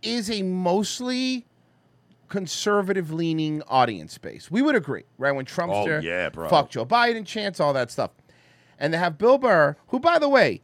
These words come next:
Speaker 1: used to be fucking rag on fucking the woke shit, used to fucking dunk on women, feminism, all that shit. He used to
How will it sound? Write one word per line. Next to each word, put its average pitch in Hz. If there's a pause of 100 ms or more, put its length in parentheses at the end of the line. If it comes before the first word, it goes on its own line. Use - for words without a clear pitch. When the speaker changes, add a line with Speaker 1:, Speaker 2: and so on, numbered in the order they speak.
(100)
Speaker 1:
used 247
to 254
be 208
fucking 185
rag 170
on 160
fucking 160
the 117
woke 208
shit, 214
used 175
to 185
fucking 165
dunk 170
on 135
women, 196
feminism, 190
all 165
that 135
shit. 110
He 139
used 170
to 123